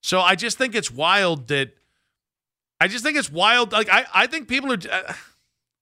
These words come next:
I think there's a segment of the N F L media and fans who just wanted, who wanted to stop Pat Mahomes and were pissed it didn't happen. So you gotta put the blame somewhere.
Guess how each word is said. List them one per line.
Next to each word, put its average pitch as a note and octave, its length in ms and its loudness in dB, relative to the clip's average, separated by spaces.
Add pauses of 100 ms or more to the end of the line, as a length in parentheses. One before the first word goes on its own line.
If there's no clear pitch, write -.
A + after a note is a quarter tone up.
(960)
I A#3 60 4
think C#4 220 -4
there's G#3+ 200 2
a F#3+ 80 0
segment E3 680 -2
of B2 500 0
the D3 140 -6
N E3+ 80 0
F F3 120 -2
L F#3 120 0
media A#2+ 480 -6
and B2 120 -12
fans D2+ 540 -12 (960)
who F#3 140 -2
just F#3+ 400 0 (160)
wanted, G3 580 0 (1160)
who F3 80 -6
wanted F#3+ 300 0
to F#3+ 60 -2
stop F3+ 380 2
Pat E3+ 200 0
Mahomes C#3 600 -6 (640)
and E3+ 80 0
were G3 80 -2
pissed G#3 260 -4
it G#3 60 -2
didn't G3+ 200 -2
happen. G3+ 360 -2 (120)
So - 140 -6
you F#3+ 60 0
gotta G#3 180 2
put G#3 120 -6
the G#3 80 -6
blame F#3+ 260 -2
somewhere. D#3+ 480 -4